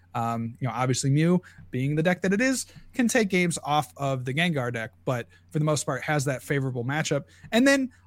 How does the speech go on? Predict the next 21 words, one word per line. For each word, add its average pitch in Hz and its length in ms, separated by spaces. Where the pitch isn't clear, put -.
also 254 320
can 247 160
hold 185 260
its 202 160
own 180 300
in 151 180
the 156 140
Inteleon 156 540
matchup, 110 360
being 135 220
able 143 240
to 147 200
one-hit 131 520
K 170 260
O 120 280
Arceus. 170 500
And 120 100
that 135 140
is 135 120
the 151 100
biggest 151 640